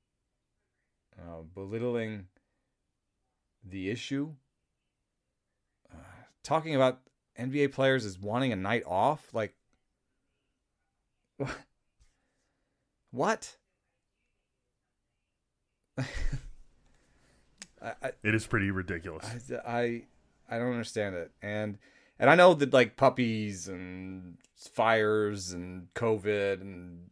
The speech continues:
Speaker 1: economy, like, like, that actually, I th-, I actually think that pales in comparison to a lifelong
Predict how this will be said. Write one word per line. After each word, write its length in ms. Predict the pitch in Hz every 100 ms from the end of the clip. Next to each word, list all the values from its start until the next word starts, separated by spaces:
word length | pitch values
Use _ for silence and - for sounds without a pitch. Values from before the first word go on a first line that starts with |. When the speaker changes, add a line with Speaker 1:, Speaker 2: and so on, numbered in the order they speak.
| -
Speaker 1:
economy, 640 | 98 - 110 107 107 104
like, 260 | 98 90 - _ _ _ _ _ _ _ _ _ _ _ _ _ _ _ _ -
like, 180 | 120 -
that 180 | 165 -
actually, 300 | 180 - -
I 120 | 202
th-, 120 | 226
I 200 | - 196
actually 240 | 240 - 127
think 160 | 135
that 160 | 143 131
pales 640 | - 151 113 80 - - - _ _ -
in 100 | 104
comparison 800 | 107 98 104 90 - 92 80
to 440 | 78 98 85 80 - _ -
a 80 | 104
lifelong 920 | 104 113 - 110 104 104 98 98